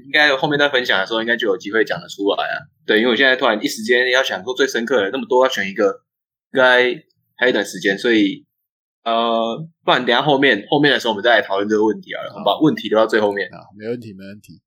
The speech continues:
Speaker 2: 那其实我们今天邀请到三位来宾哦，不知道大家还有没有印象哦？我们在五月中的时候啊，在我们那个玉山国家公园八通关杜鹃营地附近就发生了大火。那场大火就是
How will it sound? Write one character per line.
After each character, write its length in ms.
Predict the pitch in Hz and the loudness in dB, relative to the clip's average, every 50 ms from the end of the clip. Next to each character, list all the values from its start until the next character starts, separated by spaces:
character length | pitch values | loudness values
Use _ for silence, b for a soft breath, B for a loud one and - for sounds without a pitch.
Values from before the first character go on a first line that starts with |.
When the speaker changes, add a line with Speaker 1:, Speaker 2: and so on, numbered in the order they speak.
| _ _ _ _ _ _ _ _ _ _ | _ _ _ _ _ _ _ _ _ _
Speaker 2:
那 400 | - 101 101 104 101 98 98 98 98 | -18 -16 -14 -14 -14 -14 -14 -12 -6
其 120 | - 156 | -2 0
实 60 | 165 | 2
我 80 | 165 147 | 2 0
们 100 | 135 131 | 0 -2
今 80 | 131 156 | -2 -2
天 80 | 156 | 0
邀 140 | 156 156 156 | 2 0 0
请 80 | 139 135 | 0 -2
到 80 | 131 | -6
三 180 | 131 - 135 127 135 | -6 -4 -4 -4 -2
位 120 | 131 123 | -2 -2
来 140 | 113 101 101 | -4 -4 -8
宾 260 | - - 117 107 107 | -8 -8 -8 -8 -8
哦， 220 | 101 92 90 87 - _ _ _ _ | -10 -12 -12 -14 -16 _ _ _ _
不 80 | - | 0
知 20 | 170 | 0
道 60 | 180 | 2
大 120 | - 190 | 2 2
家 320 | 190 180 180 170 175 175 165 | 2 2 2 2 2 2 2
还 120 | - 180 | 0 0
有 80 | 160 147 | -2 0
没 80 | 160 | 0
有 100 | 147 131 - - | -2 -2 -4 -6
印 120 | 165 143 | -8 -8
象 220 | 123 - 151 131 | -6 -4 -4 -4
哦？ 220 | 113 101 95 95 95 | -4 -6 -10 -12 -12
我 40 | 104 | -12
们 80 | 110 | -6
在 240 | 117 160 165 170 - _ | -2 0 0 0 -2 _
五 160 | 131 117 113 | -8 -8 -2
月 160 | 127 165 165 156 | 0 2 2 2
中 220 | - - 131 123 | 0 -4 -8 -8
的 100 | 117 113 | -10 -12
时 160 | - - 101 | -10 -10 -10
候 220 | 90 123 117 98 90 | -8 -6 -6 -6 -8
啊， 180 | 87 85 90 _ _ _ _ _ _ | -10 -12 -16 _ _ _ _ _ _
在 120 | - - 160 | -4 -2 -2
我 40 | |
们 80 | 135 131 | -2 -2
那 60 | 151 - | -4 -4
个 180 | - 127 113 - | -4 -4 -6 -4
玉 180 | - 202 180 156 | -4 -6 -4 -4
山 260 | 135 - 151 147 151 156 | -2 -2 -2 -2 -4 -8
国 220 | - 123 107 110 | -8 -8 -8 -6
家 200 | - 135 131 127 | -4 -4 -4 -4
公 240 | - - 120 120 127 | -4 -6 -6 -6 -6
园 260 | 113 101 95 92 - _ _ _ - | -6 -8 -8 -10 -14 _ _ _ -2
八 180 | 156 156 151 | -2 -2 -2
通 320 | - - - 151 139 143 139 _ | -4 -2 -4 -4 -4 -6 -8 _
关 320 | - 147 135 127 135 143 - _ _ _ | -2 -2 -2 -2 -4 -10 -14 _ _ _
杜 200 | 196 170 135 123 | -2 -2 -2 -2
鹃 200 | - 139 135 139 | -4 -4 -4 -6
营 160 | 101 110 110 | -8 -14 -12
地 160 | 107 131 127 | -10 -8 -8
附 200 | 120 120 127 117 | -6 -6 -8 -8
近 260 | - - 120 95 92 - _ _ _ _ | -6 -8 -8 -10 -12 -16 _ _ _ _
就 100 | - 147 | -6 -4
发 180 | - 127 123 | -2 -2 -4
生 140 | 120 - 127 | -4 -6 -8
了 420 | 123 117 107 107 101 95 92 95 _ _ _ _ _ _ _ _ _ _ | -8 -6 -6 -6 -8 -10 -12 -14 _ _ _ _ _ _ _ _ _ _
大 160 | - 135 104 | -4 -4 -4
火。 320 | - - 95 78 69 - - _ _ _ _ _ _ _ _ | -6 -10 -14 -14 -14 -16 -18 _ _ _ _ _ _ _ _
那 200 | - 156 160 160 | -2 0 0 2
场 160 | 143 139 117 | 0 -2 -4
大 160 | - 151 147 135 | -2 -2 0 0
火 160 | 110 117 107 | -2 -4 -6
就 100 | 113 127 | -6 -8
是 120 | 117 127 | -8 -8